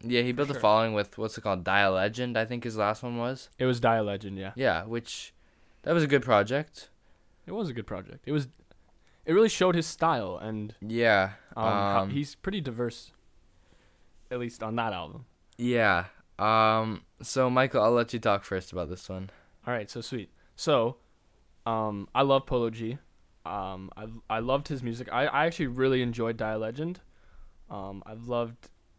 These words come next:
Speaker 2: the songs he's featured on. I've, I just, I loved everything he was doing. I think he was heading in the right direction. His singles that he dropped, um, the ones that are in this album that were singles, all great songs.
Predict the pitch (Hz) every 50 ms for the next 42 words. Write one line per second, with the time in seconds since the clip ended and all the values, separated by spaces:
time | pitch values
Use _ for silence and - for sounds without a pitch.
0 | _ _ _ - 113 107 101 101 101 - - - 127 117 113 117 117 - - -
1 | 117 110 107 107 104 107 - - - - 151 165 160 - 170 160 156 156 156 147
2 | 127 120 117 - - - - - - 143 156 175 196 190 - - - 147 156 165
3 | 190 185 170 165 156 151 151 151 160 147 143 139 131 123 117 110 107 113 101 98
4 | 160 - _ _ - _ _ _ _ _ _ - 123 120 127 123 120 - 123 123
5 | 120 117 113 113 - - - _ _ - - - 143 147 143 143 143 135 127 127
6 | 123 123 120 127 143 165 165 160 - - - 165 160 160 160 160 160 - - _
7 | _ _ _ - 104 104 - - - - - 135 147 151 151 151 143 147 143 143
8 | 135 123 131 139 135 135 135 - - _ _ _ _ _ _ _ _ _ - 113
9 | 107 107 107 107 117 117 120 123 123 120 120 117 113 113 - _ _ _ _ _
10 | - - _ _ - - 127 120 120 123 120 - - 107 110 117 123 135 139 131
11 | 120 104 - 107 110 113 117 - - - 117 120 127 143 156 165 - - _ _
12 | - 117 117 120 117 - - 123 123 120 120 117 - - 123 120 127 139 139 147
13 | 151 - -